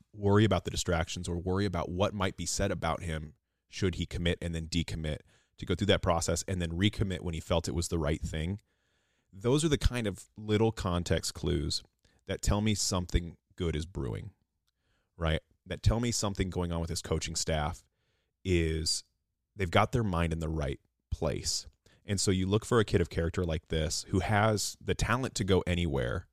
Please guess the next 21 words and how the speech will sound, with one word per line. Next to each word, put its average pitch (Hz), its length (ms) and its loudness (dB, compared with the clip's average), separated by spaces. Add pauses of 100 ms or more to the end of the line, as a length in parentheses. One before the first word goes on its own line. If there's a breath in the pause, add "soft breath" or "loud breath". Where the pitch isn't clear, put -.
(1040)
and 90 320 2
he 87 400 -2 (1040)
chooses 120 640 2 (140)
to - 100 -10
take - 220 0
the - 80 -6
time 90 460 0
to 87 100 -4
make 82 180 -6
sure 87 160 -2
the 80 100 -2
decision 80 400 -4
is 82 120 -10
right. 55 300 -8 (1000)
And 101 140 2
that 98 140 6
just 98 120 2
speaks 85 240 0
volumes 71 420 -4
to 80 120 -4
me, 65 180 -10